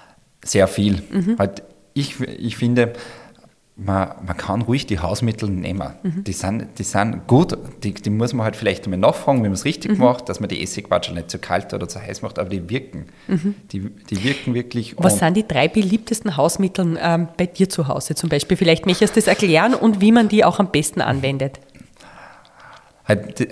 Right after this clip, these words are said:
Speaker 1: eins von den beliebtesten sind sicher die Essigwatscherl. Die
Speaker 2: Mhm.
Speaker 1: Kinder mögen es zwar <laughs> überhaupt nicht, weil sie halt so stinken,
Speaker 2: Ja.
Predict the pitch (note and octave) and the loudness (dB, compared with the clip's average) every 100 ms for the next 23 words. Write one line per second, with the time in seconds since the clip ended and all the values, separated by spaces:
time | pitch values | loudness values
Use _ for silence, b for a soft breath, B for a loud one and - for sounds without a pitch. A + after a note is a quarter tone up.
0 | G#2 - A2+ - A#2 G2+ A2 A#2 - A#2 | -4 -2 -2 0 0 2 2 0 0 -4
1 | - B2 G#2+ - A#2 - F#2+ G#2+ - - | -2 -2 -2 -2 -4 -2 -2 -2 -2 0
2 | - G2 - B2 B2+ - - G2 A2+ A2 | 0 2 4 2 2 -2 -2 0 2 2
3 | G2+ G2 G#2 - G2 - A2+ G2+ G#2+ A2 | 2 0 -2 -2 -2 0 -2 0 2 2
4 | - A2 - F2 G2+ F#2 G2+ - A2+ A#2 | 0 -4 -4 -6 -6 -4 -4 -2 -2 0
5 | F3 F3 | 0 0